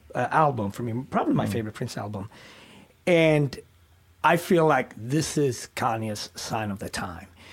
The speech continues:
Speaker 2: Hmm.
Speaker 1: And Sign of the Time, when it came, was ahead of its time. He had rock songs, he had, uh, R and B songs, he had, he actually rapped. You know, if you think about that song, Signs, you know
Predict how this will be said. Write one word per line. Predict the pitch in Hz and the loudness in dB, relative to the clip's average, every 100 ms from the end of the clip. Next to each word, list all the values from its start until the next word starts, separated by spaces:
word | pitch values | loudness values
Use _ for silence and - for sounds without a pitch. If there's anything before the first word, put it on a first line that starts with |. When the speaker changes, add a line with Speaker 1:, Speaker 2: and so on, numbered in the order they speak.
| - | -8
Speaker 2:
Hmm. | - | 0
Speaker 1:
And | 160 131 | 2 4
Sign | - 214 | 6 6
of | 202 | 6
the | 170 | 4
Time, | 175 | 4
when | 147 | 4
it | 135 | 2
came, | - 208 | 4 4
was | 143 | 4
ahead | 127 113 139 | 2 0 0
of | 135 | 0
its | - | 0
time. | 160 147 139 123 - - | 2 4 4 0 -8 -10
He | - | -2
had | 156 107 101 | -2 0 2
rock | 151 151 | 2 2
songs, | - 170 151 147 147 | 2 4 4 2 -2
he | 151 | -2
had, | 127 110 113 - | -2 -6 -10 -10
uh, | 123 120 - | -10 -12 -6
R | 135 127 | -4 -2
and | |
B | 131 165 | 0 0
songs, | 151 165 143 143 139 - | 2 4 4 2 -2 -6
he | |
had, | 139 131 110 - - | -4 -4 -6 -14 -2
he | 175 | 4
actually | 180 175 156 127 - - | 6 6 2 0 -4 -6
rapped. | 120 131 160 - _ _ | 0 4 4 0 _ _
You | 170 | 2
know, | 160 151 | 4 2
if | 135 | 2
you | |
think | 156 170 | 0 2
about | 151 135 | 0 0
that | 143 | -2
song, | - 156 143 139 - - | 0 2 2 0 -8 -10
Signs, | - - 151 156 139 170 175 - | -2 4 4 4 2 -2 -4 -2
you | 185 | 2
know | 156 131 | 2 0